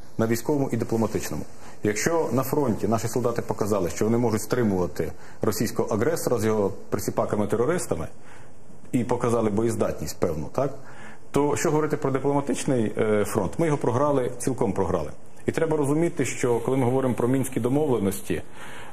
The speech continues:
е, треба розуміти, що світ погодився на них з одної причини. Їм треба відвести увагу від Будапештського меморандуму, який, в принципі, порушений. Треба показати, що нібито колективна безпека діє,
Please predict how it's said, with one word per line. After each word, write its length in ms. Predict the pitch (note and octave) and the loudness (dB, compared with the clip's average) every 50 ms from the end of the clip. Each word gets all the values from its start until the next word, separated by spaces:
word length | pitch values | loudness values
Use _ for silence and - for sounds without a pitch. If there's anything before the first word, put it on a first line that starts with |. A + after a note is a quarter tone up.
| - - | -4 0
е, 320 | G2 G2 G2 G2 F#2+ G2 | 2 2 4 4 2 2
треба 240 | - - C#3+ C#3+ D3+ | 2 2 2 2 2
розуміти, 340 | D3 C3+ D3 D#3 C#3+ D3+ B2 | 2 2 2 2 2 0 -2
що 240 | - - C3+ B2+ A#2+ | 0 0 0 0 0
світ 400 | - - C#3 D3 D#3 D3+ - - | 0 0 0 0 0 0 0 0
погодився 520 | C3 A#2 C3 D3+ D3+ C#3 C#3 C#3 - C3 | 0 2 2 2 2 2 0 0 0 2
на 80 | C3 C3 | 2 4
них 220 | C#3+ D3+ B2+ A2+ | 4 2 2 2
з 40 | A2+ | 2
одної 260 | A#2 A#2+ C#3+ D3 C#3 | 2 2 2 2 2
причини. 420 | - - B2 - - D3 B2+ G2+ | 2 0 -2 0 0 0 2 2
Їм 100 | G2+ A2+ | 2 2
треба 260 | A2 - C#3+ C3+ C3+ B2+ | 0 0 0 0 0 0
відвести 480 | A#2+ B2+ A#2+ A#2+ B2+ B2 - - D#3 | 0 0 0 0 -2 -2 0 0 0
увагу 360 | - - A2+ A#2 C3 B2 A#2 | 0 2 2 2 2 2 2
від 120 | A#2 A#2 G#2+ | 0 0 0
Будапештського 600 | A2+ A2 A2+ - - C#3 B2+ - - - G#2+ G2+ | 0 0 0 0 0 0 0 0 -2 0 0 2
меморандуму, 480 | G2+ G2 G2+ G2+ F#2+ F2 E2 E2+ F2 | 2 2 2 2 0 0 0 0 -2
який, 200 | F2+ F2 - A#2 | -2 0 0 -2
в 40 | - | -2
принципі, 420 | - - C#3 D3 C#3 - - - - | 0 0 0 0 0 0 0 -2 -2
порушений. 640 | - - A2+ A#2+ C3+ C3+ - - F2+ D#2+ D#2+ - - - - - - - - - - - - - - | 0 0 2 2 2 2 2 0 -2 -2 -4 -6 -8 -8 -8 -8 -8 -8 -8 -8 -8 -8 -8 -6 -2
Треба 180 | - A#2 C3+ - | 0 0 2 2
показати, 440 | D3 B2+ D3 C#3 D3+ E3+ E3+ E3 C3+ | 2 2 2 2 2 2 0 0 -2
що 220 | - - D3 C3 | 0 0 2 2
нібито 360 | B2 B2+ D3 D3+ C#3+ C#3 C3+ | 4 4 4 2 2 0 0
колективна 440 | A2+ - C3 B2+ B2 - D#3 D3 C#3+ | 0 0 0 0 2 2 2 2 2
безпека 640 | C3+ B2+ B2 - - D#3 D3+ - C#3 C3+ B2 - - - - - - - | 2 0 -2 0 -2 0 0 2 0 0 0 -2 -4 -8 -8 -8 -6 -4
діє, 540 | A2+ G#2+ G#2 A2+ D3+ E3+ C3+ F#2+ E2 - | 0 2 2 4 4 4 2 2 0 -2